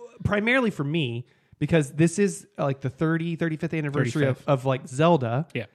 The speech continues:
Speaker 1: Legend of Zelda, and also, like, the thirtieth anniversary of Metroid.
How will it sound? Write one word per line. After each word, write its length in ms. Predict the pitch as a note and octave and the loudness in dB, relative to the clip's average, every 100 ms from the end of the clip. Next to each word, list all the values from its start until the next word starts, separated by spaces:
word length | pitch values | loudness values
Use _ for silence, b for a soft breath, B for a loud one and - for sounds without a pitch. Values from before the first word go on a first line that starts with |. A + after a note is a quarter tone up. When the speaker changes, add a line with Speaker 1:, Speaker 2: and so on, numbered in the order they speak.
| - | -4
Speaker 1:
Legend 260 | D3 D3+ D3 | 0 2 4
of 60 | |
Zelda, 320 | C3 C3 B2 - | 4 2 0 -4
and 120 | E3 | -4
also, 440 | E3 A3+ - D3+ | -2 -2 2 2
like, 180 | C3+ B2+ | 2 -2
the 80 | C3 | -2
thirtieth 300 | D3 D3 C#3 | 0 0 0
anniversary 440 | C#3 B2+ B2+ C#3 | -2 -4 -6 -4
of 60 | A2+ | -6
Metroid. 580 | A#2 C3+ E3 - - | -4 -2 -2 -4 -10